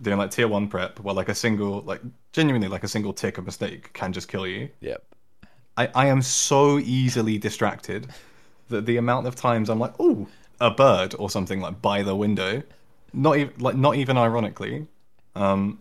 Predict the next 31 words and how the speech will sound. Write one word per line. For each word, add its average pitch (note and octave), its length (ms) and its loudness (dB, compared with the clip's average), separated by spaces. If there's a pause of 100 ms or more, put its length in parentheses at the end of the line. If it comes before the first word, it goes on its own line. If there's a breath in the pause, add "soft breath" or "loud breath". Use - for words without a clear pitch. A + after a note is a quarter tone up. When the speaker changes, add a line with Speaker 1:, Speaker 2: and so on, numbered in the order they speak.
Speaker 1:
I A2 120 0
will A2 140 0
just - 200 -12
perish A2+ 340 0
at - 80 -6
Hunyuth, G2 540 -4
and G2 140 -2
then F#2+ 180 0
prep A2 360 0
is, G2 140 -2
like, F#2 180 -4
seven A#2+ 300 2
minutes F#2+ 300 -4
or F#2+ 100 -4
whatever, F#2 420 -4 (680 soft breath)
and F#2+ 360 -2
because G2+ 300 -4
of F#2 80 -4
me G2 280 0
just G2 180 -12
being G2+ 180 -4
a F#2+ 60 -8
burger, G2 640 -6
I've F#2+ 160 -10
just - 180 -12
wasted, G2 460 -4 (100)
<laughs> - 80 -2
like, E3 320 0
loads B2+ 300 -4
of C#3+ 120 -12
time. A#2 440 -4